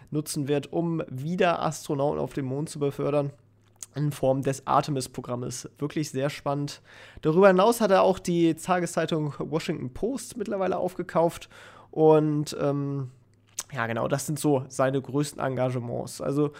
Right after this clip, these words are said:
wirklich spannend. Ich kann auch seine Biografie nur empfehlen. Ähm, der Allesverkäufer heißt die, glaub ich, auf Deutsch.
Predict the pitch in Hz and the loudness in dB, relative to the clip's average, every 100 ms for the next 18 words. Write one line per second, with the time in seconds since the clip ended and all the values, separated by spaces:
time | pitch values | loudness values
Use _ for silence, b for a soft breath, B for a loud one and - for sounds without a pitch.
0 | B B B 170 185 156 - 170 208 226 | B B B 0 2 0 2 4 4 2
1 | 175 - 180 170 165 147 151 135 135 - | -2 2 4 4 2 4 2 2 -2 -2
2 | 226 247 233 b b b 151 185 220 - | 0 0 -4 b b b 2 6 6 4
3 | 160 - 175 220 226 240 - - 160 156 | -2 2 2 4 2 -2 -10 -6 2 2
4 | 156 156 156 165 _ _ - - 131 143 | 2 0 -4 -8 _ _ -18 -8 0 0
5 | - 190 196 190 180 180 185 165 170 165 | 2 0 0 -2 2 2 2 0 0 -2
6 | 160 160 165 156 - 143 151 165 - | -2 0 0 -4 -2 2 4 2 -2